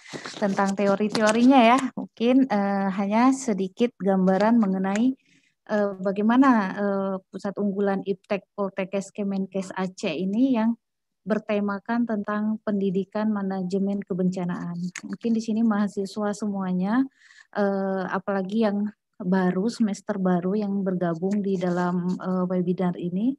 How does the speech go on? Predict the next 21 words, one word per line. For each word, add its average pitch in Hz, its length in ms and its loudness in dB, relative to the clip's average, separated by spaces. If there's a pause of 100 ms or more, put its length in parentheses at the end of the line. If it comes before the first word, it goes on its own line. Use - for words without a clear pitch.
(520)
eh, 190 400 -2
supaya, 208 320 -4 (400)
apa, 269 240 -6 (240)
eh, 202 480 -2
di 196 80 -2
mana, 277 320 2
ya, 233 240 0
sebenarnya, 202 720 0
maksudnya, 214 480 -2 (480)
eh, 202 560 -2 (960)
eh, 202 480 -2 (240)
tempatnya 220 640 2
gitu, 190 480 -2
eh, 190 560 -6 (320)
untuk, 190 400 -4 (240)
apa - 320 -8
namanya, 262 320 2 (800)
eh, 208 360 -2 (120)
ada 202 320 0
ekstrakulirnya 240 880 4
gitu. 185 480 -4